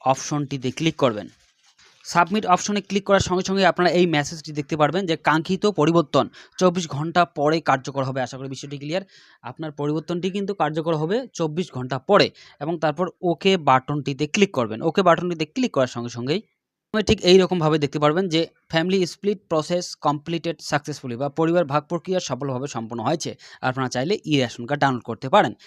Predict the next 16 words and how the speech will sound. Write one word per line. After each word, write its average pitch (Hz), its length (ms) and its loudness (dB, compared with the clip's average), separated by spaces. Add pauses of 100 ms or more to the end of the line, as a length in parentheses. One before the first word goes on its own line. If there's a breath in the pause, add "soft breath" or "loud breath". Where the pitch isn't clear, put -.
(140 soft breath)
এই 170 120 -4
ই 180 100 0
রেশন 147 280 0
কার্ড 139 140 -4
ডাউনলোড 120 240 -6
করে 143 180 -4
লা-, 123 240 -8
কোনো 120 160 -8
লাভ 110 200 -6
হবে 135 120 -4
না। 247 140 -2 (520 loud breath)
যখন 147 300 0
ফ্যামিলি 170 400 0
স্প্লিট 151 300 -8
হয়ে 120 180 -4
যাবে, 185 400 2